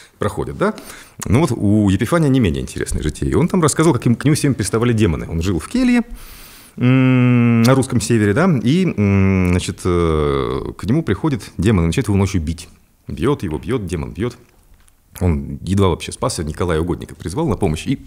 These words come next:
демон растворился, исчез. На другой раз уже Епифаний был готов к такому обороту событий, и ночью лежит, и вдруг приходит к нему два демона. Один ногой,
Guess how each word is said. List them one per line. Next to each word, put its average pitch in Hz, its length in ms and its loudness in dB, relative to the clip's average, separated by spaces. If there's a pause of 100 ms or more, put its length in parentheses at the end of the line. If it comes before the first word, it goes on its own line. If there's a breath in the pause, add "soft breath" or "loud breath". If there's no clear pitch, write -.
(160)
демон 98 220 -4
растворился, - 500 -12 (440 loud breath)
исчез. - 320 -8 (680 loud breath)
На 65 80 -6
другой 73 220 0
раз 175 200 2
уже 123 260 0
Епифаний 104 420 -4
был 98 140 -2
готов 90 320 -2
к - 40 -20
такому 104 300 -2
обороту 131 320 -2
событий, 131 420 -2
и 147 320 0
ночью 110 360 0
лежит, 123 260 0
и 98 40 0
вдруг 143 200 -4
приходит 101 340 -2
к - 40 -2
нему 113 80 2
два 104 160 2
демона. 67 300 -2
Один 92 280 0
ногой, 113 380 0